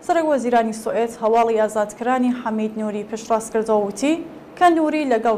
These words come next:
دەو شارەومەندی سوئێدی کە لە ئێران زیندانی بوون، ئاڵوگۆڕی پێکراوە. حەمید نووری ڕۆژی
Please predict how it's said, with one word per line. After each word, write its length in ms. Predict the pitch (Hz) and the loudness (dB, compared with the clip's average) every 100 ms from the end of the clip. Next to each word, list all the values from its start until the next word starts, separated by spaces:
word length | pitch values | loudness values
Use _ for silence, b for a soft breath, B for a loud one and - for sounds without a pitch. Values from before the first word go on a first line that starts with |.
| 220 | 0
دەو 120 | 254 269 | -2 0
شارەومەندی 560 | 247 214 214 220 214 214 - | 0 0 -2 -4 -4 -8 -2
سوئێدی 360 | 226 196 233 262 | -2 -2 -4 -4
کە 80 | 262 | -2
لە 80 | 226 - | 0 0
ئێران 280 | 214 226 208 | 2 0 0
زیندانی 460 | 220 214 220 202 196 | -4 -2 -2 -4 -2
بوون، 160 | 269 339 - 226 | -2 -2 -4 0
ئاڵوگۆڕی 640 | 226 214 208 214 - 165 | 2 2 0 0 -2 -8
پێکراوە. 420 | 220 - 214 196 190 - - - B B B B B - | -12 -6 -2 -2 -4 -12 -20 -20 B B B B B -2
حەمید 280 | 370 370 302 294 | 0 2 0 2
نووری 220 | 262 254 240 | 4 2 2
ڕۆژی 300 | 233 220 226 | 0 0 -4